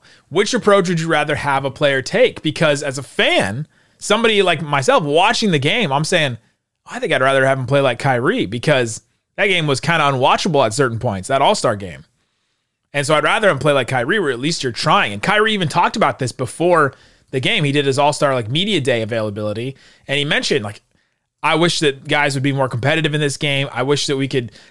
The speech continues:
actually play some basketball. I like to go compete," and all that kind of stuff. And he did. He went out there and he actually competed and,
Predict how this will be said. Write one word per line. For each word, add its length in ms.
actually 320
play 160
some 160
basketball. 500
I 180
like 160
to 60
go 140
compete," 580
and 140
all 120
that 140
kind 120
of 60
stuff. 120
And 100
he 60
did. 240
He 80
went 160
out 180
there 100
and 100
he 40
actually 260
competed 460
and, 220